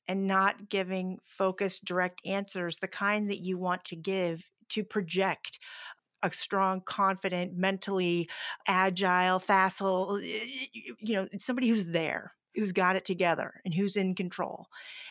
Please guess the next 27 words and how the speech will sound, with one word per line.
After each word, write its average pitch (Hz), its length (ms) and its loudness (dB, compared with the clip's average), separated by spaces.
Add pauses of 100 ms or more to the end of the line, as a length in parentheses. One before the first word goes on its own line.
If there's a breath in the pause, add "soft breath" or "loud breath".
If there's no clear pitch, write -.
(140)
And 208 420 4
because 220 520 -2
the 196 280 0
press 202 220 0
conference 185 360 -2
was 175 120 -6
so 185 240 0
long, 208 360 0
to 180 100 -2
his 175 160 0
credit, 262 380 0
it 185 80 0
was 165 140 -6
very 165 260 0
long. 180 420 2 (420 loud breath)
But 202 80 0
what 233 180 2
happens 226 460 -2
when 202 320 0 (260)
you 190 140 -4
go 214 220 2
too 247 200 -2
long 165 260 0
in 156 100 -8
something 160 340 -8
like 151 220 -6
that? 156 240 -4